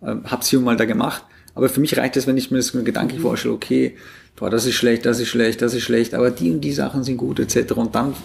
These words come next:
Speaker 1: vergleichst und sagst, hey, eigentlich ist es gar nicht so schlecht, weißt du? Aber das trifft jetzt auf mich zu. Es gibt jetzt andere, in anderen Ausgangssituationen, die es viel schwieriger haben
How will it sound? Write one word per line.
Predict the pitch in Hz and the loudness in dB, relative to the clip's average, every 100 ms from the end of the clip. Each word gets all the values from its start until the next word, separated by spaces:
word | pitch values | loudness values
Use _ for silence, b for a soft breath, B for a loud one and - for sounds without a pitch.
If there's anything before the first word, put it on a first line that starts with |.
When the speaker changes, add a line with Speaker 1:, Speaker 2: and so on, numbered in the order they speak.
| - | -14
Speaker 1:
vergleichst | 120 - 135 135 | -8 -4 -2 0
und | |
sagst, | 135 135 | 2 2
hey, | 139 | 2
eigentlich | 127 127 | 2 2
ist | 131 131 | 0 0
es | - | 0
gar | - 127 | 0 0
nicht | 123 | 0
so | - 123 | 0 0
schlecht, | - - - - - | 0 -6 -8 -16 -10
weißt | 117 - | -6 -2
du? | 147 151 B B B | -2 -4 B B B
Aber | - 131 | 0 2
das | 143 | 4
trifft | - 143 | 2 2
jetzt | 139 - | 2 2
auf | 120 | 0
mich | 123 - | 0 -2
zu. | - - - - | -8 -10 -14 -20
Es | - | -2
gibt | 120 | 0
jetzt | 117 | 2
andere, | 117 120 127 127 123 | 2 2 4 4 2
in | - 127 117 | 0 -2 -2
anderen | 131 123 117 | 0 2 4
Ausgangssituationen, | 117 - 117 110 107 117 107 | 2 0 -2 -2 -2 -4 -4
die | 110 | -6
es | 113 | -8
viel | - 120 | -8 -6
schwieriger | 131 131 117 117 | 2 4 2 -2
haben | 110 | -6